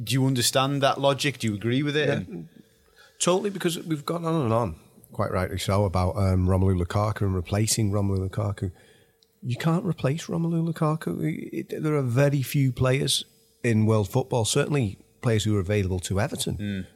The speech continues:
Speaker 2: who are gonna score anywhere near them, that amount of goals.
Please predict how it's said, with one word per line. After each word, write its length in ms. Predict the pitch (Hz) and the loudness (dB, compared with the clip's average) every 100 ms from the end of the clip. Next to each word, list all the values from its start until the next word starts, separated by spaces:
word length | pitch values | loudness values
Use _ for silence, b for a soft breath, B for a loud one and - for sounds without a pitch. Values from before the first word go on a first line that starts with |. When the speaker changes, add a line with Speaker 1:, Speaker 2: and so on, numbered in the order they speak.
| _ | _
Speaker 2:
who 80 | 147 | -4
are 40 | |
gonna 220 | 151 151 - - - 190 | 0 -2 -2 -10 -18 -6
score 320 | 156 - 143 - | -4 0 0 2
anywhere 400 | 160 156 160 156 | 2 2 2 2
near 260 | 160 175 | 2 2
them, 160 | 196 208 - | 0 -4 -6
that 140 | - | -2
amount 260 | 117 98 98 | 2 2 0
of 80 | 95 | 0
goals. 360 | 107 98 98 | 2 2 -2